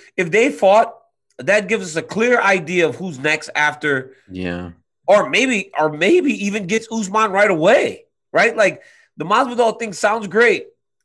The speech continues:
Speaker 1: but if Colby Covington or Leon Edwards goes out there and has just a freaking crazy performance, why not one of them versus Usman? It's all rematches at this point,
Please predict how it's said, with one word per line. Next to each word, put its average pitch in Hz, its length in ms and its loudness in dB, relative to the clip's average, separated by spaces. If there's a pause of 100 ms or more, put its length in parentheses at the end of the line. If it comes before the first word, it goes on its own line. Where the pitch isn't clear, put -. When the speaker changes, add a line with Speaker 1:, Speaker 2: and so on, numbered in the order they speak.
Speaker 1:
but 160 100 -8
if 185 140 -8
Colby 262 260 2
Covington 202 480 -2
or 180 380 0
Leon 202 340 -6
Edwards 180 520 -4 (380)
goes 190 220 0
out 180 140 2
there 196 120 0
and 185 100 -2
has 180 260 2
just 170 280 -8
a 160 200 -4
freaking 165 600 -10
crazy 220 560 -4
performance, 220 600 -6 (320)
why 170 260 0
not 233 200 2
one 226 160 -4
of 233 80 -6
them 339 340 -4 (160)
versus 160 420 -6
Usman? 139 440 -8 (560)
It's 160 260 -4
all 220 260 6
rematches 180 580 -6
at 123 120 -8
this 135 140 -10
point, 139 320 -10